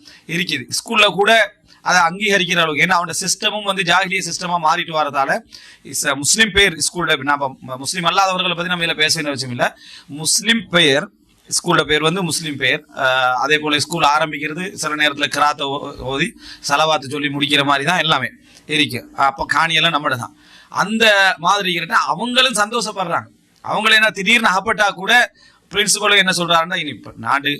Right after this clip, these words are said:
உலகம் அப்படிதான் போயிட்டு இருக்கு, அதுவும் இது ஒரு பெரிய ஒரு விஷயம் இல்ல, உங்களோட ரைட்ஸ் தான்"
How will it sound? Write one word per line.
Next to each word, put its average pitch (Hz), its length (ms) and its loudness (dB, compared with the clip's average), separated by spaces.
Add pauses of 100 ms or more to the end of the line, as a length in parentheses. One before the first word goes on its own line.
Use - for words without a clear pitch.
உலகம் 139 340 -6
அப்படிதான் 139 380 -2
போயிட்டு 147 300 -2
இருக்கு, 117 180 -4 (400)
அதுவும் 208 220 -2
இது 208 80 2
ஒரு 190 80 0
பெரிய 190 360 2
ஒரு 220 120 2
விஷயம் 196 280 2
இல்ல, 185 140 0
உங்களோட 165 240 0
ரைட்ஸ் 170 340 0
தான்" 160 220 0